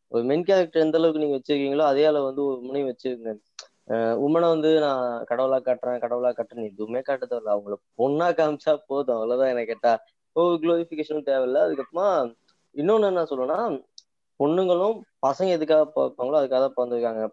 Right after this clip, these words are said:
பசங்க வந்து கெட்டு போனா அவங்கள வந்து திருத்தத்துக்காக மட்டும்லாம் பிறக்கல. இது வந்து செல்-, செல்வானாக்காக நான் சொல்லிக்கிறேன். ஆ, பொண்ணுங்களுக்கும் அவங்களுக்கும் ஒரு தனி லைஃப் இருக்கு,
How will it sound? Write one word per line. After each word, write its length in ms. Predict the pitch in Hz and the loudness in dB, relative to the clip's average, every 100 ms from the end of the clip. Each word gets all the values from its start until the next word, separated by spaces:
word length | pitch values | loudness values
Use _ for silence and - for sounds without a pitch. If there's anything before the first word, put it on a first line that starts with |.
| 117 | -2
பசங்க 280 | - 151 | 0 0
வந்து 220 | 143 131 131 | -2 -2 -4
கெட்டு 300 | 131 120 147 | -4 -4 -4
போனா 260 | 139 139 | -4 -4
அவங்கள 200 | 131 117 | -2 -4
வந்து 600 | 117 120 139 135 120 110 - _ _ - | -4 -2 0 2 2 0 -4 _ _ -4
திருத்தத்துக்காக 580 | 147 147 147 131 120 113 | -2 -2 -2 0 0 0
மட்டும்லாம் 340 | 110 123 131 117 | -4 -2 -2 -4
பிறக்கல. 480 | 117 117 113 120 135 | -6 -6 -4 -2 -2
இது 80 | |
வந்து 360 | 110 113 127 120 | -2 -4 -4 -4
செல்-, 260 | - 127 - | -2 -4 -2
செல்வானாக்காக 600 | 143 147 165 156 135 139 139 | -2 2 2 2 0 0 0
நான் 200 | 131 - | -2 -2
சொல்லிக்கிறேன். 380 | 120 117 117 180 - _ _ - | -4 -2 -2 -4 -10 _ _ -8
ஆ, 60 | 104 107 104 101 107 _ _ 139 | -2 -2 -2 -4 -6 _ _ -6
பொண்ணுங்களுக்கும் 880 | 160 180 185 170 165 156 - 220 - | -2 0 2 2 2 0 0 0 0
அவங்களுக்கும் 320 | 131 147 156 160 | 2 4 4 4
ஒரு 140 | 165 | 2
தனி 200 | 131 147 | 2 2
லைஃப் 300 | 143 151 151 | 2 0 0
இருக்கு, 500 | 131 117 151 180 190 | -6 -4 0 0 0